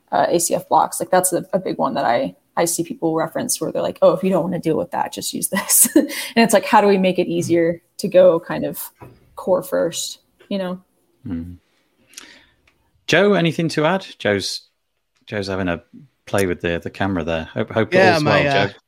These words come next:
Speaker 3: my camera overheated, so I had to go to the B
Speaker 2: Oh.
Speaker 3: cam, you know?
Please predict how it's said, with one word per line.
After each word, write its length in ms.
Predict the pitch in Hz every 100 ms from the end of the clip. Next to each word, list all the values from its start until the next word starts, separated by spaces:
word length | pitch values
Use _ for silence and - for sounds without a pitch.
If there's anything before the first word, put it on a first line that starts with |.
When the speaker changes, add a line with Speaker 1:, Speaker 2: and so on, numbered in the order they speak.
| _ _
Speaker 3:
my 120 | 143
camera 440 | - 190 180 165
overheated, 560 | 151 135 120 160 123 117
so 100 | 131
I 20 |
had 80 | 127
to 60 | 127
go 120 | 139
to 60 |
the 80 | 123
B 60 | 120
Speaker 2:
Oh. 340 | 185 233 127 107
Speaker 3:
cam, 220 | 107 117
you 100 | 123
know? 200 | 117 123